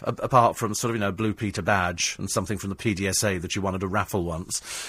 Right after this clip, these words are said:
Anything like that. Uh, eight four eight five oh, steve at L B C dot co dot U K. How many people have handed back their Jim will fix it badges? Um, well, they, they were popping up on eBay, I think, a short while ago. People were, were buying them.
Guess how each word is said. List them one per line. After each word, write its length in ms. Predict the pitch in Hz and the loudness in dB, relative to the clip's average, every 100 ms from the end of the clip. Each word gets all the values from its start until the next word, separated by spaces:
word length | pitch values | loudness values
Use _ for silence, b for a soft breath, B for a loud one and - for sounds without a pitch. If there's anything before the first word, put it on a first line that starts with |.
| B | B
Anything 340 | 131 127 120 107 | 6 6 6 4
like 260 | 101 101 | 4 2
that. 300 | 104 107 - B B B | 4 2 0 B B B
Uh, 480 | 127 147 151 139 135 - _ - | 6 8 10 8 6 0 _ 4
eight 180 | 202 156 | 4 8
four 140 | 165 | 8
eight 180 | 151 127 | 8 6
five 340 | 147 127 123 127 | 6 6 4 4
oh, 160 | 143 | 4
steve 260 | 156 - 160 | 4 2 2
at 60 | 135 | 2
L 80 | |
B 100 | 120 | 2
C 300 | 120 - 139 | 2 0 0
dot 200 | 104 120 | 0 0
co 120 | - 135 | 2 0
dot 60 | |
U 80 | 117 | 0
K. 180 | - 139 | 4 4
How 100 | 151 | 6
many 120 | 165 | 4
people 240 | 151 131 | 2 2
have 80 | 127 | 4
handed 260 | 127 127 113 | 4 4 4
back 180 | 120 - | 2 4
their 160 | 120 | 0
Jim 160 | 107 123 | 4 2
will 80 | 110 | 4
fix 300 | - - - | 2 0 -2
it 100 | 101 | 4
badges? 520 | 110 101 110 139 - b b b b b - | 4 4 0 -2 -6 b b b b b 4
Um, 540 | 135 139 143 147 - _ | 8 8 6 2 -2 _
well, 260 | 131 160 135 | 4 6 6
they, 200 | 110 139 - | 4 0 2
they 200 | 123 156 | 2 4
were 280 | 131 202 196 | 6 4 4
popping 400 | - 139 131 127 | 0 0 2 0
up 140 | - | 4
on 80 | 135 | 4
eBay, 500 | 151 190 101 87 92 | 4 2 0 0 -2
I 120 | 107 | -4
think, 260 | - 123 107 | 0 -2 0
a 60 | |
short 260 | 110 139 120 | 0 0 0
while 180 | 143 143 | 0 -2
ago. 240 | 117 87 | -2 -4
People 280 | 87 127 117 | -2 -4 0
were, 220 | 110 104 - | 2 2 0
were 140 | 101 | -4
buying 400 | 95 117 113 98 | 4 6 6 4
them. 240 | 90 92 | 0 -4